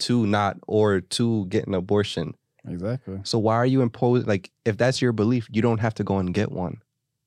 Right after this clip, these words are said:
Speaker 1: But don't stop somebody else having the freedom to do so if they choose to do so as
Speaker 2: Especially
Speaker 1: well.
Speaker 2: not knowing the situation that they might be going through with that, you know,
Speaker 1: Yeah,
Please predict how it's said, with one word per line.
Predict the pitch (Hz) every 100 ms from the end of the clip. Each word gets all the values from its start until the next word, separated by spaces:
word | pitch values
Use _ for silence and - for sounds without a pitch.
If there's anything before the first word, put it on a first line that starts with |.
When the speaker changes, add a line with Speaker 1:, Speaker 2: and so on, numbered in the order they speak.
| _ _ _
Speaker 1:
But | - 107
don't | 117 117
stop | - 120 117
somebody | - 113 101 95
else | 101
having | - 104 104
the |
freedom | 95 110 98
to | 98
do | 95 101
so | 101
if | 92
they | 95
choose | 92 104 98
to | 98
do | 95
so | 95 -
as | 92 92
Speaker 2:
Especially | 127 117 127
Speaker 1:
well. |
Speaker 2:
not | 117 117 110
knowing | 110 117 113
the | 104
situation | - 104 104 95 101 107
that | 92
they | 101
might | 98 87
be | 87
going | 90 101 107
through | 98 82
with | 85 107 110
that, | - 78 82
you | 92
know, | 95
Speaker 1:
Yeah, | 92